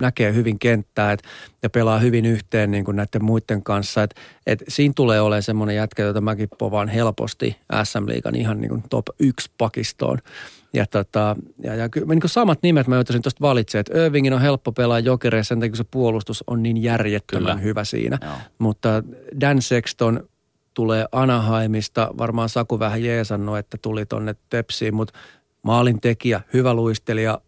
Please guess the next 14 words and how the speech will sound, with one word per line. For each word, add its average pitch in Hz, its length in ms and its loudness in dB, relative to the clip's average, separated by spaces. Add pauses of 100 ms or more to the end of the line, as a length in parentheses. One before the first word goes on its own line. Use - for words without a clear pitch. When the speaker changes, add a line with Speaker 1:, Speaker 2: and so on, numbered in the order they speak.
(160)
Speaker 1:
selvästi 120 440 2
haluu 113 340 2
pelata 113 380 -2
ja 104 80 0
näyttää 113 480 0
ja 107 100 -2
on 107 100 -4
menossa 113 360 -2
johonkin 110 380 -4
urallaan, 107 480 -2
niin, 113 200 -6 (420)
niin 104 180 -4
tota, 110 600 -2
kyllä 139 180 0